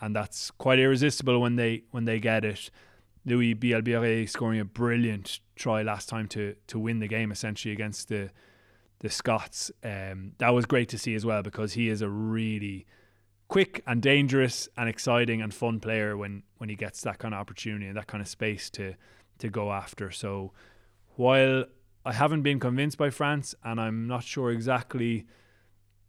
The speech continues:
how things are gonna pan out for them, even today I saw Ilto Dafid, one of the friends of the pod, re-, reporting that Galtier went on a bit of a nine-minute kinda, um,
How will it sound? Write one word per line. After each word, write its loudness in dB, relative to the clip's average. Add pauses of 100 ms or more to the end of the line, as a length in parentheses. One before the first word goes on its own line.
(300)
how -2
things 0
are -2
gonna -2
pan -4
out 0
for -6
them, 0
even 2
today 4
I 6
saw 2
Ilto -2
Dafid, -2
one -4
of -4 (300)
the -12
friends -2
of -2
the -2
pod, 2
re-, -14 (120)
reporting -4
that -6 (260)
Galtier -4
went -4
on -4
a -4
bit -2
of -4
a -6 (640)
nine-minute 0
kinda, -6 (720)
um, -10